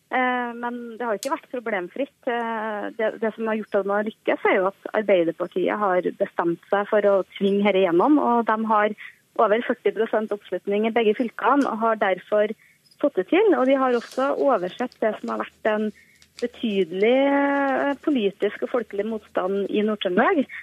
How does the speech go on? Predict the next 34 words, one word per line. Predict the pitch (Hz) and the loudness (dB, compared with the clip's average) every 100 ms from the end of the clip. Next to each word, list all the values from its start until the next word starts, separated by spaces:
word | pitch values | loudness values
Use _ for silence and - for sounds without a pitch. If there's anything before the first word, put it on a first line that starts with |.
| - _ - | -18 _ -6
Så | 277 | -2
greide | 262 247 | 0 0
de | - 226 | -2 -4
på | 285 | -2
en | 294 | -4
måte | - | -2
å | 208 220 - | -2 -2 -6
sukre | 294 - 196 202 | -10 -4 -4 -2
pilla | 269 240 202 202 | -6 -4 -2 -2
noe | 233 262 - 277 | -4 -10 -6 -2
med | 370 320 285 | 0 0 -2
at, | 262 _ _ 262 | -4 _ _ -4
eh, | 254 247 247 - - _ - | -2 -2 -6 -14 -20 _ -2
både | 247 208 208 | 2 2 0
fylkesadministrasjonen | 262 226 - 180 175 190 185 185 185 190 190 294 339 320 | -4 -12 -6 -6 -4 -6 -4 -6 -4 -6 -2 0 2 2
og | - 254 247 240 | 2 2 2 0
fylkesmannsembetet | - 233 - 180 185 175 180 - 190 185 170 - 202 214 | -6 -8 -6 -4 -4 -4 -4 -4 0 0 -2 -2 0 2
ble | 208 190 196 196 202 - - | 2 2 0 -2 -6 -18 -8
lokalisert | 226 196 190 - 180 185 | -4 0 -2 -2 -6 -8
til | 202 | -8
Steinkjer | - 220 208 180 - 165 190 | -2 0 0 -4 -4 -2 -2
og | 196 | -4
ikke | - | -6
til | 185 | -8
Trondheim, | - 214 196 170 185 | -4 -2 -2 -2 0
da, | 208 | 0
hvor | 190 190 | 2 0
det | 190 190 | 0 0
var | 190 185 | 0 2
mest | 196 - - | 0 -4 -8
motstand | 214 196 - - 185 | -4 -4 -4 -4 0
og | 196 | 0
mest | 190 - | -2 -2
skepsis. | 175 - - | -4 -2 -6